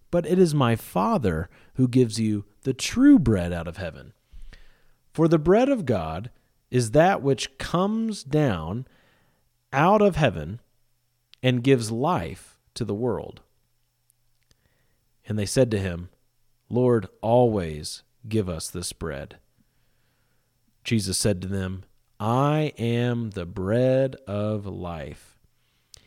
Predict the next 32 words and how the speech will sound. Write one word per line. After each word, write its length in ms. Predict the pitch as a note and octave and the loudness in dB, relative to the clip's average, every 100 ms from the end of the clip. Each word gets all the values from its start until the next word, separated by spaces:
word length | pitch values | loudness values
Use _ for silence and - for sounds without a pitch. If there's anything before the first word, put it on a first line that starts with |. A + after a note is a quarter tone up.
| _ | _
He 180 | - C#3 | 0 4
who 140 | D#3 | 4
comes 400 | - D#3 F3 F#3+ | 2 0 0 -2
to 100 | - | -4
me 160 | A2 G#2 | -4 -2
will 340 | G2 A#2+ F3+ | 2 6 6
not 380 | G3 F#3 F3 B2 | 6 2 0 0
hunger, 440 | E3 F3 A2+ D#2+ E2+ - _ - | 0 0 -2 -4 -10 -16 _ -6
and 140 | A#2+ | 0
he 140 | D3+ | 2
who 160 | E3 F3 | 4 4
believes 720 | C#3+ C#3 C3 D3+ G#3+ B3 C3 | 6 4 6 6 6 4 2
in 160 | A#2 F#2+ | -2 -2
me 300 | F2 F2 - _ _ - | -6 -8 -12 _ _ -2
will 180 | A#2+ | 0
never 600 | A#2+ B2+ D#3+ F3+ F#2 D#2 - - | 2 2 2 2 -2 -8 -12 -4
thirst. 600 | D3+ A#2 D#2+ - - _ _ _ _ _ _ _ _ _ _ _ _ _ _ _ _ _ _ - _ _ _ _ _ _ _ _ | -2 -2 -4 -12 -18 _ _ _ _ _ _ _ _ _ _ _ _ _ _ _ _ _ _ -20 _ _ _ _ _ _ _ _
But 140 | A#2 A2+ | -2 2
I 340 | C#3 D3+ D#3 | 4 2 0
said 300 | - D3+ C#3 | -2 2 2
to 120 | - G2+ | 0 -4
you 340 | F2+ F2+ F#2 - | -2 -6 -10 -10
that 80 | F#2+ | -2
you 160 | A2+ | 0
have 100 | B2+ | 0
seen 320 | - D#3 C3 | 0 -4 -4
me, 320 | E2+ D#2+ F#2 _ _ _ _ - | -6 -10 -14 _ _ _ _ -12
and 200 | G2 F#2+ | -8 -2
yet 460 | C3+ A#2+ C#2+ - - _ _ _ _ - | 0 0 -2 -14 -20 _ _ _ _ 0
do 200 | A#2+ A#2 | 2 2
not 340 | G#2 F#2 F2 _ - | 0 -4 -8 _ -10
believe." 560 | F#2 E2+ C2+ C2+ _ | -8 -8 -10 -12 _